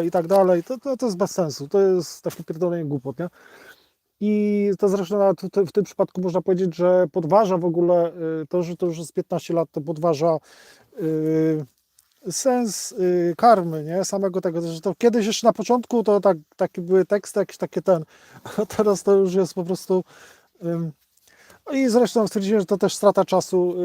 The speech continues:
y, trzeba się zająć jakimiś poważniejszymi rzeczami, a nie takimi głupotami, jakimiś karmami czy czymś. I, y, jeszcze też tak właśnie,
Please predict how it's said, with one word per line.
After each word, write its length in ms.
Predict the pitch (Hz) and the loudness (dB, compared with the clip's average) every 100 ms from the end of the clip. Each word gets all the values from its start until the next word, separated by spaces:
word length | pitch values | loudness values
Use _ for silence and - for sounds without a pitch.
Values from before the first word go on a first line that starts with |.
| 175 | -2
y, 40 | |
trzeba 180 | 160 202 | -2 -2
się 120 | 175 | -2
zająć 220 | 180 196 175 | -2 0 -2
jakimiś 260 | - 180 | -6 -8
poważniejszymi 960 | - 190 165 190 180 - 196 180 180 175 | -2 0 0 0 -4 -2 0 2 2 0
rzeczami, 720 | 185 156 175 190 175 180 180 175 | -4 -6 -2 -2 -2 -2 -4 -4
a 180 | 175 | -4
nie 260 | 175 185 185 | 0 0 -2
takimi 280 | 175 - 165 | -4 -8 -8
głupotami, 580 | 160 170 175 175 170 170 | -6 -4 -2 -2 -2 -4
jakimiś 360 | 165 - 165 | -4 -6 -6
karmami 600 | - 175 170 160 156 190 - - - - _ _ | -2 -2 0 -2 -2 -4 -6 -16 -20 -20 _ _
czy 140 | 180 | -6
czymś. 340 | - 170 123 - _ _ _ _ _ _ _ _ _ _ _ - - _ _ | -2 -4 -4 -12 _ _ _ _ _ _ _ _ _ _ _ -6 -6 _ _
I, 100 | 202 | 4
y, 320 | 190 185 185 | 6 6 4
jeszcze 300 | 196 226 - | 2 0 -4
też 160 | 214 240 | -4 -2
tak 160 | 233 196 | -2 -4
właśnie, 380 | 220 233 220 | -6 -6 -6